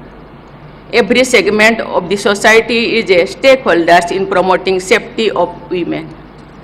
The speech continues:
I urge upon nalsa, including its alumni, to enlist the suppo-, support of all stakeholders and help in setting up a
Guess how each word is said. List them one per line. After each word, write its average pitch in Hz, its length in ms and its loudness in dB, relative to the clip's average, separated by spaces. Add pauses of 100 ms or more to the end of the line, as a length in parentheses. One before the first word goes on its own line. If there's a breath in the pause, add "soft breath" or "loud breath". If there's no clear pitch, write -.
(260 loud breath)
I 190 160 4 (240)
urge 196 220 4
upon 196 300 0 (280)
nalsa, 196 840 0
including 220 540 -2
its - 340 -4
alumni, 180 600 2 (380 loud breath)
to 202 380 2 (120)
enlist 226 600 0
the 220 220 4
suppo-, 226 500 -4 (340 loud breath)
support 247 480 4
of 233 240 0
all 269 180 6
stakeholders 170 760 0
and 180 200 -2
help 196 380 0
in 185 100 -2
setting 185 440 0
up 208 300 4
a 180 140 0